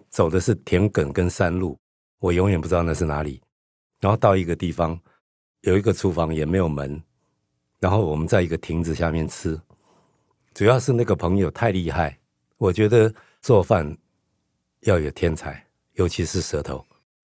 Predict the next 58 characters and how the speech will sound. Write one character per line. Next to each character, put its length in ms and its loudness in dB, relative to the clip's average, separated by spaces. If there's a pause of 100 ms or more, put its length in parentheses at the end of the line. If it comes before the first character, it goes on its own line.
那 280 2 (180)
他 320 2
随 180 2
便 180 4
炒 220 -2
炒， 160 -4
随 140 0
便 180 2
做 180 2
做， 260 -2 (800)
哇， 280 -2 (480)
非 180 2
常 200 4
好 120 0
吃。 240 -2 (680)
那 120 2
我 140 2
听 200 2
说 280 4 (100)
黎 120 2
智 160 2
英 120 2
去 140 -6
吃 160 -2
了 120 2
以 120 -4
后， 100 0
把 140 -2
他 120 2
厨 200 -6
师 140 -2
也 100 -2
带 160 0
去。 240 -12 (500)
可 120 2
是 120 4
这 140 6
个 80 4
朋 180 2
友 120 4
很 140 -2
奇 180 -6
怪， 300 2
任 180 4
何 140 0
人 160 0
都 120 0
说 180 2
：“你 120 2
可 120 0
以 40 4
开 160 -2
餐 200 -2
厅， 220 0 (120)
我 120 2
出 160 2
资 200 0
金。” 240 2